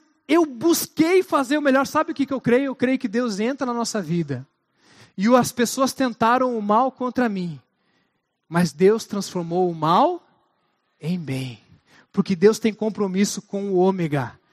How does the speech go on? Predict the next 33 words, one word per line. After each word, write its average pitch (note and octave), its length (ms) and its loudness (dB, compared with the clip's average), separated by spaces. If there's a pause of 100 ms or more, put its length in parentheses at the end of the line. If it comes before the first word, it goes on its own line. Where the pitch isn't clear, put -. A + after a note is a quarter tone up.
(340)
Deus G#3+ 400 2
é A#3+ 80 4
o A#3+ 160 0
alfa. F#3+ 680 -2 (220)
E A3 120 4
às G#3 180 0
vezes A#3+ 300 2
a A#3 80 2
gente A#3+ 320 2
aqui A3+ 240 2
estraga C#4 600 0
o C4+ 40 0
negócio. A#3 680 2 (240)
Às C4 240 4
vezes D4+ 320 2
aqui D4 300 2
a E4+ 80 4
gente D#4+ 280 2
acerta D4 640 0
e D#4 100 4
erra. A#3+ 480 0 (380)
Mas F#3+ 160 2
se - 80 -10
o F#3+ 120 -10
nosso B3 320 -2
coração A3+ 460 -2
é G#3+ 80 -2
quebrantado, F3+ 880 -2 (500)
Deus, F#3 420 2
ele F#3+ 180 4
continua G3 840 -4
nos G3+ 180 -6
ajudando F3 680 -2